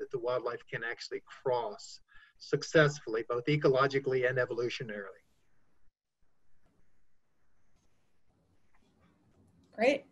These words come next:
Speaker 2: Uh, all right, I'll give this one to John. Um, you talked a lot about the collections that the museum has. I know they're super extensive. Um, are there plans for collections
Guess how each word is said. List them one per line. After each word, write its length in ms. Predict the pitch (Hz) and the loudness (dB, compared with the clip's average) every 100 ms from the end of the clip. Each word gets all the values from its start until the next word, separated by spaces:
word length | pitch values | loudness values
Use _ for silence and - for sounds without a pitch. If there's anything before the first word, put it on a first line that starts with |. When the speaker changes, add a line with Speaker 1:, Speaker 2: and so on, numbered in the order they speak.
| _ - - - - - _ - | _ -20 -20 -20 -20 -20 _ 2
Speaker 2:
Uh, 380 | 254 254 247 240 - | 6 6 6 4 -2
all 140 | 240 269 | 4 8
right, 280 | 262 233 - | 10 8 4
I'll 220 | 254 269 | 2 2
give 340 | 247 277 262 233 - - | 2 6 6 6 2 4
this 260 | 277 269 | 2 4
one 180 | 277 247 | 4 6
to 80 | 226 | 4
John. 600 | 208 262 254 247 277 269 - | 6 6 8 8 6 4 4
Um, 540 | 254 240 233 233 233 - - _ _ _ | 6 8 8 6 0 -8 -20 _ _ _
you 200 | 254 269 277 | 0 0 4
talked 280 | 294 277 | 4 6
a 60 | 254 | 6
lot 300 | 247 277 277 | 6 4 6
about 280 | 247 247 226 | 4 4 4
the 80 | 240 | 2
collections 560 | 233 226 214 233 220 | 4 4 4 2 4
that 160 | 220 220 | 2 2
the 60 | |
museum 420 | 220 220 214 214 208 | 4 6 4 4 6
has. 320 | 208 202 202 | 6 4 2
I 80 | 208 | 2
know 160 | 208 | 2
they're 180 | 202 202 | 2 0
super 400 | 208 - 233 226 | -2 -4 0 2
extensive. 680 | 214 208 208 202 202 196 202 _ - - - - | 0 -2 -2 -2 -2 -4 -4 _ -20 -20 -18 -2
Um, 240 | 226 220 | 2 2
are 160 | 226 233 | 4 4
there 180 | 233 240 | 6 4
plans 460 | - 269 269 262 | 4 4 4 4
for 260 | - 262 233 | 2 4 4
collections 960 | 226 240 233 226 247 226 220 220 208 | 2 4 4 4 4 6 8 6 2